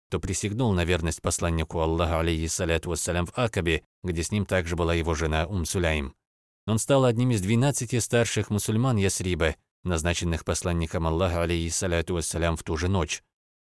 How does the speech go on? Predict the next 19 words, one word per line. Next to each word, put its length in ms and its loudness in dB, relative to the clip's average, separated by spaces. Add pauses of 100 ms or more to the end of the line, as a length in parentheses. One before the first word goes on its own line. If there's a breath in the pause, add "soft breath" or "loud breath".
(260)
После 320 2
этого 480 2
Абу 240 0
Тальха 340 0
участвовал 640 0
во 280 0
всех 320 -2
военных 400 0
походах 420 -2
посланника 580 -2
Аллаха, 300 0
саллаллаху 520 0
алейхи 220 0
вассалям, 500 -2 (360)
проявив 440 0
подлинный 520 0
героизм 600 0
и 80 -8
храбрость. 640 -2